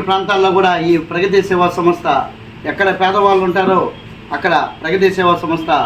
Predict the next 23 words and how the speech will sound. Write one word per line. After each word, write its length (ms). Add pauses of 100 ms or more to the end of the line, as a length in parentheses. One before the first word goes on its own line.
(420)
ముందుంటుంది. 600 (520)
అన్ని 180 (100)
రకాల, 320 (680)
అంటే 180 (1200)
ఈ 100
విధంగా 300 (100)
భోజనాలు 420
అయితే 180 (100)
ఏమి, 180 (160)
బట్టలు 360
అయితే 180 (120)
ఏమి, 180 (560)
వాళ్ళకి 400 (580)
ఏదైనా 260 (100)
మెడికల్గా 480 (360)
అవసరమైనా 500 (100)
కూడా 180 (520)
అయితే 180 (120)
ఏమి, 180 (580)
రేపు 260 (840)
ఓపెన్ 260
అయ్యే 160 (200)
స్కూల్స్ 360